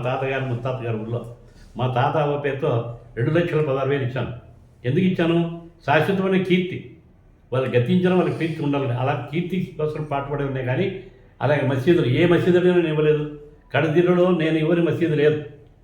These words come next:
ఏ మసీదు వాళ్ళు వచ్చినా నేను ఇచ్చిందే కానీ నా దగ్గర లేదని చెప్పలేదు.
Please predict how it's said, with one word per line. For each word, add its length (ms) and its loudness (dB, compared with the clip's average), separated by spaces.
ఏ 140 4
మసీదు 380 2
వాళ్ళు 200 2
వచ్చినా 440 2
నేను 140 -2
ఇచ్చిందే 360 0
కానీ 320 2
నా 80 -2
దగ్గర 240 -2
లేదని 380 4
చెప్పలేదు. 360 -2